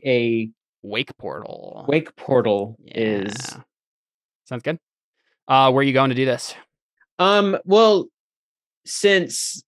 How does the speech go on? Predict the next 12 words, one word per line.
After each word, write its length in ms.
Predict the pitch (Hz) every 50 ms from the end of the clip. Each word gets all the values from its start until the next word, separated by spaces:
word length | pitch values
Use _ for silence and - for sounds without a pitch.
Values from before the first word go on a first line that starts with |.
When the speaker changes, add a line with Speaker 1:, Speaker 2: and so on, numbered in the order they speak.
| _ _ -
Speaker 1:
uh, 360 | 160 170 160 160 156 147 - -
obviously 500 | 135 156 165 170 165 160 - 160 139 120
the, 220 | 120 117 104 107 -
the 160 | 131 127 117
head 360 | 110 - - 143 160 170 151 139
honcho 600 | 113 120 143 156 160 170 165 - - 147 135 127
at 120 | 123 -
the 80 | - 113
Collectors 600 | - 120 107 104 135 175 170 - 156 131 113 101 107
had 180 | 107 101 92
no 320 | 92 98 104 107 107 107 104
idea, 440 | 101 101 98 95 104 104 104 104